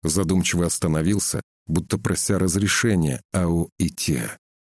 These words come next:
Ясмин почувствовала сначала легкое покалывание в центре ладони, а потом, как ее потянуло незримой нитью, связалось с Рианом,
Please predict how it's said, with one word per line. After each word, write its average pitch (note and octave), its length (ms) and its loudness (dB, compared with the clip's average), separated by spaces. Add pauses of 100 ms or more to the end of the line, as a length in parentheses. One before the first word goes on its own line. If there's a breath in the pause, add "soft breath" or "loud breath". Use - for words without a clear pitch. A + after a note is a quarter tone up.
(240)
Ясмин G#2 480 2
почувствовала G#2+ 680 0
сначала G#2 460 0
легкое G#2+ 420 0
покалывание F#2+ 720 0
в - 80 -8
центре D#2 400 0
ладони, D#2+ 600 -2 (340)
а G#2 100 -2
потом, A#2 360 2
как G#2 220 -2
ее A2+ 300 4
потянуло A#2 480 2
незримой A2 580 4
нитью, G#2+ 520 2 (220)
связалось F2+ 640 0
с - 100 -4
Рианом, E2+ 500 2